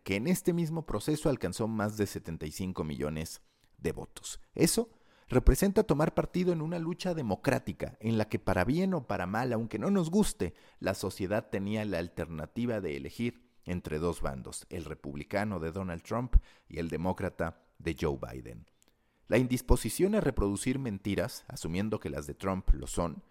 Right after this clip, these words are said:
sienta un precedente que los medios no van a poder sostener en el tiempo.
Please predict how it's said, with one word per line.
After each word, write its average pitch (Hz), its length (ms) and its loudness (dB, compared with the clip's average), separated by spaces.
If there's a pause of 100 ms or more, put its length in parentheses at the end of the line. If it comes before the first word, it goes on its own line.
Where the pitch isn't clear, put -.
(320)
sienta 165 340 2
un 180 100 0
precedente 135 600 -2
que 127 100 -2
los 101 200 -2
medios 135 340 0
no 135 160 0
van 160 140 2
a 120 80 -4
poder 120 240 2
sostener 104 480 -4
en 110 140 -4
el 85 120 -6
tiempo. 104 400 -4